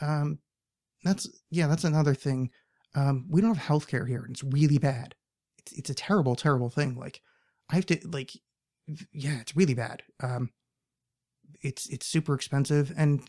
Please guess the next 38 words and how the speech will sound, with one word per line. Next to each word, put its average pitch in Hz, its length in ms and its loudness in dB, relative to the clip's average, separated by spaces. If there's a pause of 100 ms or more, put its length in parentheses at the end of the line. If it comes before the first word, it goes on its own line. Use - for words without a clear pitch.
(320)
theoretically, 156 720 2
when 139 200 2
you 147 60 2
can 143 120 0
afford 165 500 2
healthcare, 117 460 -4
when 131 100 0
you 139 60 2
can 151 80 6
afford, 143 240 2
like, 123 120 -2
good 170 160 4
doctors, 127 440 0 (440)
like, 147 200 0
all 226 140 4
the 208 100 6
good 151 140 2
doctors 147 340 2
in 127 40 0
the 131 60 2
world 131 340 2
are 123 100 -4
here. - 340 -6 (160)
Not 147 140 0
all 110 180 -2
of 107 60 -10
them, - 140 -14 (460)
but, 139 220 4
um, 131 280 2 (520)
like, 127 160 -6 (500)
a 139 80 -4
lot 139 320 2
of 143 80 2
the 139 80 2
top 139 240 -2
surgeons 135 720 0
are 131 140 -2
here, 127 400 -2